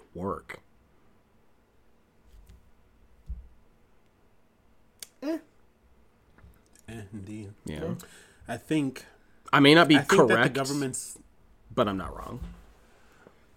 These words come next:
Speaker 2: And I don't know exactly what,
Speaker 3: I think
Speaker 2: like, what
Speaker 3: there's
Speaker 2: all
Speaker 3: a
Speaker 2: the
Speaker 3: lot. I think that it, there's a lot more details there.
Speaker 1: No, and that's what I'm saying. There shouldn't need to be those details.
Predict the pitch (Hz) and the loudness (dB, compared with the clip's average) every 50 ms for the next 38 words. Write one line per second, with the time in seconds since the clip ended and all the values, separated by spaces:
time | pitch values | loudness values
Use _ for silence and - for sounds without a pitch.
0 | _ - - 156 175 202 226 214 190 185 165 151 139 123 117 117 120 - 123 107 | _ -4 -4 0 2 2 2 2 2 4 4 2 2 2 0 -2 -2 2 0 0
1 | 95 95 - 175 175 - 208 202 190 208 180 165 147 151 - - - - 214 220 | 0 0 -4 -4 0 0 0 0 2 0 0 2 0 0 -2 -4 -6 -8 -10 -10
2 | 220 214 - - - _ _ _ _ _ _ _ _ _ _ _ - - - 131 | -10 -10 -10 -14 -16 _ _ _ _ _ _ _ _ _ _ _ -20 -16 -14 -14
3 | 120 107 143 - - - - _ _ - 127 117 107 117 104 104 104 107 104 95 | -12 -12 -12 -14 -14 -16 -20 _ _ -16 -14 -14 -12 -12 -14 -12 -14 -14 -14 -16
4 | 95 92 - - 87 - - - 117 117 113 110 - 120 120 127 127 123 - _ | -20 -20 -20 -20 -20 -20 -20 -18 -16 -16 -16 -16 -16 -18 -18 -18 -18 -20 -20 _
5 | _ _ _ _ _ - _ _ _ _ - - 196 233 180 165 160 160 - 185 | _ _ _ _ _ -20 _ _ _ _ 6 10 12 12 12 10 6 6 6 4
6 | 170 160 139 - 196 202 143 113 113 175 180 170 175 - - - - 208 190 226 | 2 2 4 4 4 4 4 4 4 4 4 4 4 2 2 4 4 4 4 4
7 | 165 165 165 165 175 214 226 175 180 143 - 156 185 175 175 147 123 107 - 160 | 4 4 4 4 6 4 4 4 2 0 2 0 2 4 4 2 2 -2 -4 -4
8 | 220 285 269 147 101 87 90 82 87 113 - - - - | -4 -4 -4 -4 -6 -6 -8 -10 -12 -12 -12 -12 -16 -16